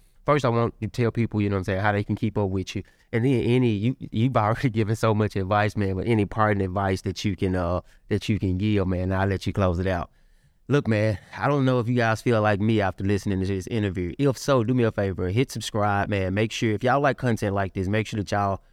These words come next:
are hitting the subscribe button. Uh, hit like, turn on the notification so that we,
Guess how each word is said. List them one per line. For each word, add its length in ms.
are 60
hitting 120
the 60
subscribe 520
button. 300
Uh, 200
hit 180
like, 340
turn 180
on 60
the 80
notification 720
so 140
that 160
we, 280